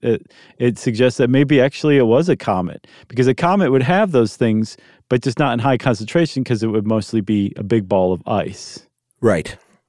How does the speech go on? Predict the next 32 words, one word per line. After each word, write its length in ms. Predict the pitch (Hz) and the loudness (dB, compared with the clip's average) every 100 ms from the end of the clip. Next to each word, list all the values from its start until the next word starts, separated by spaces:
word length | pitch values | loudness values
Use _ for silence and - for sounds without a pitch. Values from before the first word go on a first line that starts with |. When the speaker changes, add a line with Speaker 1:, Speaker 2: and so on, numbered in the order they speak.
| _ - | _ -6
Speaker 1:
So 200 | - 147 | 0 2
that's 240 | 180 190 | 2 0
kind 260 | - 202 135 | 0 2 2
of 120 | 113 | 0
kept 180 | 139 - | -4 -4
the 80 | |
comet 400 | 98 131 131 123 | -4 0 0 0
thing 160 | - 110 | -2 -2
alive 320 | 98 101 98 | 0 0 -2
as 140 | 101 110 | -2 -2
recently 440 | 123 127 107 110 | -2 -2 0 0
as 140 | 101 | -2
just 200 | - 104 | -4 -6
the 80 | 107 | -2
last 260 | 104 104 - | 0 -2 -4
few 160 | 104 | -4
years. 500 | 98 123 117 - - _ _ - | 0 0 -2 -6 -20 _ _ -8
Speaker 2:
Yeah, 220 | 156 170 | -2 2
well, 140 | 156 139 | 2 2
they 120 | 160 | 2
did 200 | 165 147 | 2 0
surveys 560 | - 135 147 117 107 | 0 2 4 4 4
in 80 | 110 | 2
the 60 | 104 | 2
fifties, 500 | 120 123 110 98 95 | 2 0 2 2 2
and 100 | 101 | 2
they 100 | 104 | 2
did 320 | 98 120 120 | 4 4 2
find, 540 | - 110 110 107 101 | 0 2 4 4 2
uh, 460 | - 95 92 90 87 - - - _ _ _ _ _ _ _ | 2 0 2 2 0 -4 -20 -20 _ _ _ _ _ _ _
space 380 | - - 98 - | -8 0 0 0
dust, 460 | 80 80 - - | -2 -2 -4 -12